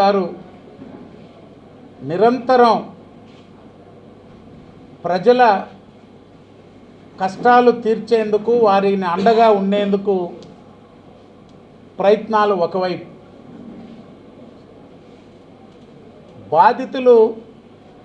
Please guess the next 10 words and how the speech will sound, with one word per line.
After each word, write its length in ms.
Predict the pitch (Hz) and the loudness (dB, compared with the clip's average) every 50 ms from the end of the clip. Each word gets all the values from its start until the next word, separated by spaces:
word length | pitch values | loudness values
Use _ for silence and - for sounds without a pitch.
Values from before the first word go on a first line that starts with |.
| - - - - - - - - - - - - - - - - - - - - - | -20 -20 -20 -20 -20 -20 -20 -20 -20 -20 -20 -20 -20 -20 -20 -20 -20 -20 -16 -10 -6
చంద్రబాబు 600 | 185 196 220 247 254 247 240 247 247 240 240 240 220 | -4 -2 2 2 4 6 6 6 6 6 4 2 2
గారు 260 | 233 226 226 226 240 247 247 220 208 | 2 2 4 6 6 4 4 2 -2
మీరే 280 | 214 226 233 240 247 247 240 226 | -2 2 4 4 4 4 4 2
మాకు 240 | 220 220 214 208 196 190 | 2 2 2 0 -2 -4
అండ, 160 | 202 214 214 220 220 226 - - - - - - - - - - - - - - - - - - - - - - - - - - - - - - - - - - - - - - - - - - - - - - - - - - - - - - - 160 180 | -2 2 4 4 4 4 2 -2 -10 -20 -20 -20 -20 -20 -20 -20 -20 -20 -20 -20 -20 -20 -20 -20 -20 -20 -20 -20 -20 -20 -20 -20 -20 -20 -20 -20 -20 -20 -20 -20 -20 -20 -20 -20 -20 -20 -20 -20 -20 -20 -20 -20 -20 -20 -20 -20 -20 -20 -20 -20 -10 -4 -2
ఈ 40 | 202 175 190 | -2 2 2
రాష్ట్రాన్ని 680 | 214 220 220 - - 240 247 240 240 240 240 233 226 208 196 - - - - - - - - - - - - - - - - - - - - - 196 | 2 0 0 -2 -2 0 0 2 0 0 -2 -2 -4 -4 -6 -8 -12 -20 -20 -20 -20 -20 -20 -20 -20 -20 -20 -20 -20 -20 -20 -20 -20 -20 -8 -2 0
కాపాడగలిగినటువంటి 1300 | 208 220 - 254 247 254 254 254 233 240 233 233 220 226 220 220 208 226 214 208 208 208 202 214 202 185 180 | 0 2 2 0 0 0 0 0 0 0 0 0 0 -2 -4 -4 -2 -2 -2 0 -2 -2 -4 -4 -6 -4 -4
నేత, 220 | 180 202 214 - 220 214 202 202 208 - - - - - - - - - - - - - - - - - - - - - - - - - - - - - - - - - - - - - - - - - - - - - - | -4 -4 -2 0 2 4 4 4 2 0 -6 -20 -20 -20 -20 -20 -20 -20 -20 -20 -20 -20 -20 -20 -20 -20 -20 -20 -20 -20 -20 -20 -20 -20 -20 -20 -20 -20 -20 -20 -20 -20 -20 -20 -20 -20 -20 -20 -20 -20 -20 -20 -20 -8 -4
పునర్నిర్మాణాన్ని 1200 | 185 220 233 262 269 247 233 208 202 214 214 214 226 254 269 262 262 247 240 233 214 180 147 | -2 0 0 0 0 0 -2 -2 -2 -2 0 0 0 2 2 2 0 0 -2 -2 -4 -6 -8